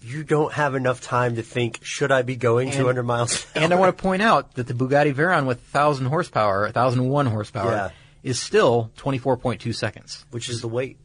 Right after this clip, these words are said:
Speaker 2: Zero
Speaker 1: It's
Speaker 2: to
Speaker 1: the weight
Speaker 2: two hundred.
Speaker 1: thing.
Speaker 2: And that's an incredibly fast car.
Speaker 1: Yes.
Speaker 2: Zero, I mean, if you, if you've ever watched the Bugatti Veyron videos, you know, of the, the top speed of those things, zero to two hundred happens really quick.
Speaker 1: It's like a rocket sled on wheels.
Speaker 2: Twenty-four point two seconds is fast.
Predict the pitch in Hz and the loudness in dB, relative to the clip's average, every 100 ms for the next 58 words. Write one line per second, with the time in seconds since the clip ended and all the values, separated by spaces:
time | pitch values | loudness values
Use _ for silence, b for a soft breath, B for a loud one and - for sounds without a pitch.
0 | 123 135 143 135 123 131 139 120 131 - | -2 2 4 2 2 2 2 0 -4 -6
1 | 156 190 196 180 165 147 - 170 208 202 | -4 -2 -2 -4 -6 -8 -6 0 2 2
2 | 127 107 - 95 - - 78 - 123 101 | 2 -2 -2 -4 -6 -6 -6 -4 -4 -4
3 | 82 - 120 151 214 170 147 143 135 185 | -6 -12 0 2 4 2 0 0 -2 -4
4 | 226 202 139 180 180 165 160 151 - 120 | -6 -6 -6 -4 -2 2 2 0 -4 -4
5 | 127 135 135 107 127 127 117 101 113 98 | 0 2 0 0 0 2 0 0 -2 -2
6 | 87 85 - - b b 123 120 117 110 | -6 -8 -12 -18 b b -2 0 0 0
7 | 110 107 110 104 123 127 - - 131 135 | -2 -4 -6 -2 0 0 -2 -6 -4 -2
8 | 135 131 143 143 - b b b b - | -4 -4 -6 -8 -12 b b b b -16
9 | 117 107 196 240 180 190 160 160 165 107 | -10 -4 -2 -2 -4 -4 -2 0 0 -2
10 | 113 - 160 123 104 95 135 123 - 151 | -2 -4 -2 -2 -6 -2 -2 -2 -2 -8
11 | - - - 185 143 104 127 127 - - | -8 -10 -12 -6 -4 0 0 0 -8 -6
12 | 107 98 87 95 170 196 170 185 170 160 | -6 -6 -8 -4 -2 0 2 2 2 0
13 | 147 156 160 139 110 - 143 123 104 | 0 -2 -2 -2 -4 -2 2 4 2